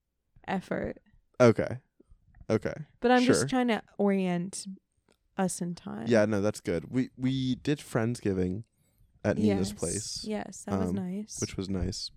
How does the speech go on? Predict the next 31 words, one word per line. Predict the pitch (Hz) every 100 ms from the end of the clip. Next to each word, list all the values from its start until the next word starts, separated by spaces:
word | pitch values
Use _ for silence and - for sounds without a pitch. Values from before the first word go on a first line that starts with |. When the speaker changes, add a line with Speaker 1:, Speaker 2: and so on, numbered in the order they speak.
| -
Speaker 1:
I |
left | - 196 -
early. | 185 185 185 202 233 - - - -
Speaker 2:
Yeah. | 170 165 107 - 202
Speaker 1:
Uh-huh. | 185 170 180 -
Speaker 2:
Probably | 107 101 98 95
nothing | 92 90 90 90
really | 90 92 92 95
to | 104
say | - -
about | - 90 90 - - -
in | 95
terms | - 90 90
of | 90 -
our | 90 90
saga | - - 85 92 92 92 - - - - - _ - - _ _ _ _ _ _ _ _ _ _ _ -
from | - 90
there. | 92 92 95 107 -
Speaker 1:
Mm-mm. | 202 226 214 196 196 _ _ _ _ _ _ _ _ _ _ _ -
Was | 226
Friendsgiving | - 240 247 233 220 233 226
when | 220 214 208 208 - 220
you | 214
have | 220 196
that | 196
memory | 190 196 196 202
of | 196 185 _ -
me | 202 196
looking | 185 190 196 196
at | 196
you? | 208 196 196